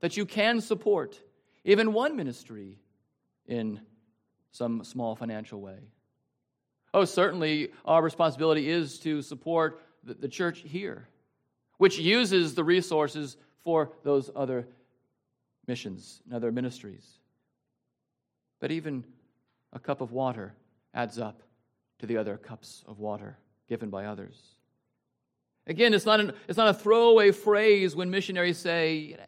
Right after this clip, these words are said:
"Anything helps." I remember when I was in, uh, I think it was a first year or second year teacher, and we've just had one income, and you know how, how much teachers make first year,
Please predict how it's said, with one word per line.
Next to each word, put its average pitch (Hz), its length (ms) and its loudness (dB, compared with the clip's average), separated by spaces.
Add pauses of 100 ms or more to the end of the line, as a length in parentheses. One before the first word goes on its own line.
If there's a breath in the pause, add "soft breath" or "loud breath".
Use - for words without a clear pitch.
(120)
"Anything 233 460 -16
helps." - 500 -14 (2250)
I 107 60 -4
remember 123 260 0
when 117 140 -2
I 120 100 0
was 117 300 -4
in, 113 360 -4 (400)
uh, 90 160 -12 (300)
I 120 200 -2
think 120 220 -10
it 110 80 -2
was 107 140 -6
a 107 60 -10
first 127 460 -6
year 123 440 -4
or 104 60 -6
second 135 340 -6
year 123 160 -4
teacher, 123 600 -8
and 101 180 -10 (1800)
we've 98 180 -16 (120)
just 123 120 -14
had 113 140 -2
one 117 180 -4
income, 113 500 -6
and 95 220 -16 (300)
you 127 100 -8
know 120 100 -4
how, 107 260 -4 (160)
how 107 80 -14
much 104 280 -10
teachers 107 520 -14
make 104 300 -12 (360)
first 107 240 -12
year, 104 360 -12